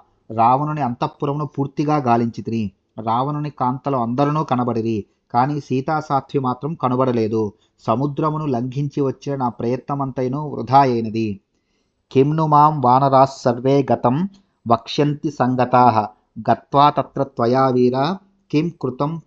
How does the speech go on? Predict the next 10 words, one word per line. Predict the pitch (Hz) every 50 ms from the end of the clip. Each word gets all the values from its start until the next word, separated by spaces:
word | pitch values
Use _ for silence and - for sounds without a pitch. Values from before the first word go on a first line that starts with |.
| -
తద్వదస్య | - 123 123 117 123 127 123 131 123 - - - 143 131 131 -
నః. | 120 113 110 104 117 113 113 107 107 - _ _ _ _ - 117
నేను | 123 135 139 147 143
మరలా, | 127 123 117 120 135 151 156 156 160 147 127
మరలి | 127 120 123 139 156 156
వెళ్ళినచో | 147 139 135 135 135 131 127 123 - 143 160 170
నా | 139 127 123
రాకకై | 120 120 113 120 131 - - - - 151 147
నిరీక్షించుచుండు | 131 117 110 123 143 143 143 - - 139 123 - - - 135 127 139
వానరులు | 131 120 110 110 117 123 139 131 135 135 151 170 160 95